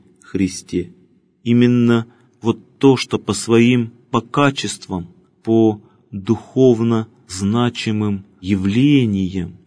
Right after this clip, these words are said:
этот грядущий пророк должен сделать то же самое, что Моисей. Пророков после Моисея будет немало,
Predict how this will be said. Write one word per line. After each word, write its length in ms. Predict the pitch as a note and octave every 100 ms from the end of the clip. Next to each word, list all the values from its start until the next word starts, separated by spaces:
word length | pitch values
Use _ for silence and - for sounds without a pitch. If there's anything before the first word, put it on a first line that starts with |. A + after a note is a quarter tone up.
| _
этот 460 | A2 G#2 G#2 - -
грядущий 920 | G2+ G2 A#2 B2 G#2+ B2+ G#2 - -
пророк 640 | - - G2 G#2+ C3+ C3+ - _
должен 600 | F#2 A2 A2+ B2 C3+ C3+ - -
сделать 680 | F2+ F2+ A#2 A2+ G#2 G#2 -
то 220 | B2+ A#2
же 140 | G2+
самое, 600 | G#2+ - A2+ G#2 G#2+ A2+ A#2+ _ _
что 360 | - - - G2
Моисей. 640 | F#2 F#2 F#2 - G2+ G2+ _ _ _ _
Пророков 520 | B2+ B2 C#3+ C#3 C3+
после 360 | - C3+ - C3
Моисея 580 | B2+ B2 - C3+ C3 A#2
будет 420 | G2+ G#2 G#2+ A2
немало, 480 | A#2+ A#2+ A2 E2